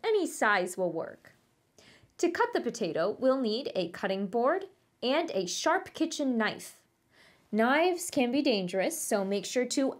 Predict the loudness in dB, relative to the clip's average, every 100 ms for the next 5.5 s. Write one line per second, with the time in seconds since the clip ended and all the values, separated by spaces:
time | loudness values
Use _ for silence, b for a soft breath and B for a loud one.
0 | 0 2 2 2 0 -4 -12 -8 -4 0
1 | 0 -2 0 0 0 -8 -6 -4 -2 -2
2 | -2 -2 B B B -2 0 -2 -2 -4
3 | -2 0 -2 -2 -4 -2 0 2 2 0
4 | -2 -4 -2 -4 -4 -4 -6 -6 -4 -2
5 | -2 -2 -10 -14